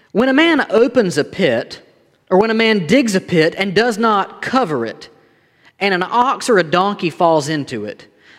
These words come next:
the owner of the pit shall make restoration. He shall give money to its owner, and the dead beast shall be his.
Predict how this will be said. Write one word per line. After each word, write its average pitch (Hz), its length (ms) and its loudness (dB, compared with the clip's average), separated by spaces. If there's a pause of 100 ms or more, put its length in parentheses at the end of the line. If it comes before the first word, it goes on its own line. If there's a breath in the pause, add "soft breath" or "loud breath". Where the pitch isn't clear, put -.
the 226 140 0
owner 294 340 2
of 226 100 0
the 180 80 -2
pit 180 360 0
shall 214 160 0
make 214 240 0
restoration. 233 840 -2 (680 loud breath)
He 240 100 0
shall 233 160 4
give 196 280 0
money 226 380 2
to 208 160 2
its 180 140 -2
owner, 165 540 -2
and 185 160 -2
the 180 60 2
dead 196 400 -2
beast 143 480 -6 (320)
shall 170 200 -2
be 165 120 0
his. 165 680 -2